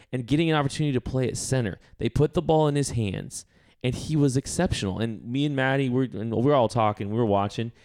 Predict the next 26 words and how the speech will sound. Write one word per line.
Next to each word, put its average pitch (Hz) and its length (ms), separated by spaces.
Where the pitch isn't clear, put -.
He 117 140
looked 113 340
better 117 400
at 113 180
center 117 360
than 110 120
he 107 80
did 104 180
at 104 120
guard. 101 360
But 101 140
you 107 100
put - 220
the 143 80
ball 120 260
in 120 60
his 104 120
hands, 190 320
and 139 100
it's 120 100
surprising 120 720
how 123 200
well 120 320
he 113 180
played 113 340
there. 101 200